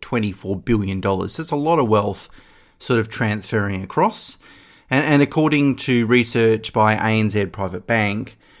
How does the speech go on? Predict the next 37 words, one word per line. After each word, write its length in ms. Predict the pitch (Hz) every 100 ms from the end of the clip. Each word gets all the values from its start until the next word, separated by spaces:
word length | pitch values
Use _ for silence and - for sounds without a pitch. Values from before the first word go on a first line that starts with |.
| -
approximately 600 | - 120 151 151 - 151
seventy 520 | 113 - 127 117 120 120
percent 380 | 117 107 107
of 60 | 98
intergenerational 920 | - 110 98 101 104 101 98 101 107
wealth 240 | 95 98 101
transfers 640 | - 101 90 - 101 98
fail 460 | - 110 107 104 104
because 400 | 90 107 120 104
of 180 | 110 - _
either 240 | 107 110
conflict 640 | 101 - 120 117 117 117 113
or 160 | 95 -
other 220 | 98 98
problems. 720 | - 107 101 92 82 - - - - _ _ _ -
So 380 | - 127 117 110
the 120 | 104
best 260 | 143 143
way 240 | 127 117 113
to 500 | 110 120 110 110 107
avoid 520 | 117 110 113 127 123
problems 500 | 107 113 110 104 101
with 240 | 113 110 110
an 120 | 101
estate, 520 | 95 - 170 208 - - - _ -
uh, 120 | 113
typically 760 | 110 151 135 113 110 98 98
is 140 | 107 92
to 240 | - 107 98
give 300 | - 110 104
the 80 | 113
money 420 | 101 101 104 107
or 140 | 98
pass 340 | 95 110 104 -
the 80 |
money 240 | 104 104 101
on 400 | 104 98 104